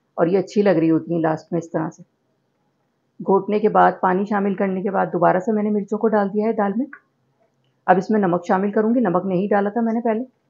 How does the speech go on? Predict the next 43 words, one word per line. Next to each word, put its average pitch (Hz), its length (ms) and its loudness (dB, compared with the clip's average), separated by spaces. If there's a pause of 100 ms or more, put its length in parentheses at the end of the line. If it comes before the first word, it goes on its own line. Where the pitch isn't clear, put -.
(800)
एक 220 240 6
टीस्पून 226 340 0
नमक 190 240 -2
शामिल 214 260 0
कर 220 140 2
रही 220 100 -2
हूँ 233 100 0
मैं, 247 140 0
आप 190 240 -2
अपने 202 200 -4
हिसाब 196 280 -4
से 220 140 -2
डालें 202 240 -2
जितना 196 280 -4
आपके 180 180 -8
यहाँ 208 100 -8
खाया 165 240 0
जाता 156 260 -8
हो। 151 100 -14 (1500)
कम 196 180 4
ही 220 160 2
डालें 190 340 4
नमक, 226 440 -2
अगर 180 200 2
ज़्यादा 165 300 2
हो 208 120 2
जाता 190 240 -2
है 202 60 0
तो 214 80 -6
फिर 214 180 -2
उसको 190 200 -8
control 180 360 -2
करना 190 260 -4
मुश्किल 185 300 -6
हो 185 100 0
जाता 180 240 -2
है 185 140 -4
कि 196 80 -4
नमक 180 260 -2
किस 185 120 -8
तरह 175 200 -4
कम 175 200 -6
करें, 185 220 -6